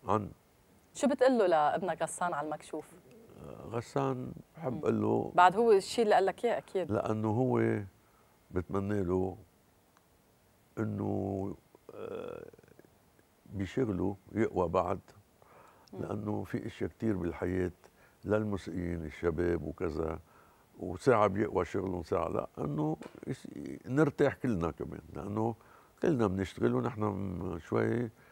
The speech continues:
Speaker 1: عنا نتفة حز-، حزن أو نتفة تعب، بس ماشي،
Speaker 2: مم.
Speaker 1: ماشي الحال ما بيتوقف، وهو قوي كتير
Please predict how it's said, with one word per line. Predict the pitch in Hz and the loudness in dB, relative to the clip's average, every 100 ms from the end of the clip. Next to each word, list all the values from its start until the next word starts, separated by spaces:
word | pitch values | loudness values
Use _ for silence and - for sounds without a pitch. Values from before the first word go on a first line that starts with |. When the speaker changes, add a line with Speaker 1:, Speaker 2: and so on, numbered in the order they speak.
| - _ _ - | -20 _ _ -4
Speaker 1:
عنا | 95 107 104 98 | 0 0 0 0
نتفة | 107 - 90 - | -2 -2 -4 -2
حز-، | - 80 - | 0 0 -2
حزن | - 92 73 80 - _ _ - | -2 -2 -2 -6 -18 _ _ -12
أو | 98 104 | -6 -4
نتفة | 113 - 92 - | -4 -4 -4 0
تعب، | 85 78 - - - - - | 2 0 -4 -18 -20 -20 2
بس | 127 143 - | 4 4 2
ماشي، | 151 156 151 147 98 | 4 4 4 2 2
Speaker 2:
مم. | 92 85 _ _ _ - | -4 -6 _ _ _ -8
Speaker 1:
ماشي | 98 95 - | -6 -6 -6
الحال | - 107 113 | -2 -2 0
ما | 110 | -2
بيتوقف، | 101 110 - 101 98 - - - | 0 2 2 2 -2 -6 -20 -4
وهو | 90 120 117 113 | 4 6 6 6
قوي | - 104 98 | 4 4 2
كتير | - 104 101 104 | 0 0 2 0